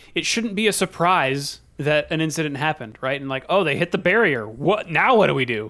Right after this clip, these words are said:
Like, y-, there should be more different contingencies, faster contingencies,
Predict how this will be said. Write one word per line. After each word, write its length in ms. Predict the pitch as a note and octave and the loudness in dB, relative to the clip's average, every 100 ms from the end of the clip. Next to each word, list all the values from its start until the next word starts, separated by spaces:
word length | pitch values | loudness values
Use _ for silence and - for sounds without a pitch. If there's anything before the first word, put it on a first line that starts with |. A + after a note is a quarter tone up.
| - | -6
Like, 300 | C#3+ C#3 - | -2 -2 -6
y-, 360 | - - C3+ - - _ _ | -20 -20 -18 -18 -20 _ _
there 120 | D#3+ | -4
should 220 | D3 G#3+ F3+ | -2 -4 -2
be 100 | E3 | 0
more 440 | D#3+ F3 F3 F3 | 2 2 2 0
different 500 | D#3 G#3 G#3+ A#3 F3+ | 0 0 2 -2 0
contingencies, 800 | F3+ D#3 D3+ C#3 C3 - A#2+ C3 _ | -2 -2 -2 -4 -6 -8 -10 -12 _
faster 420 | E3+ E3 F3 D#3+ | -2 -2 -2 -8
contingencies, 960 | C#3+ B2+ C3+ A#2+ A2+ A2+ A#2+ A2 A2 | -10 -12 -10 -10 -12 -14 -12 -12 -12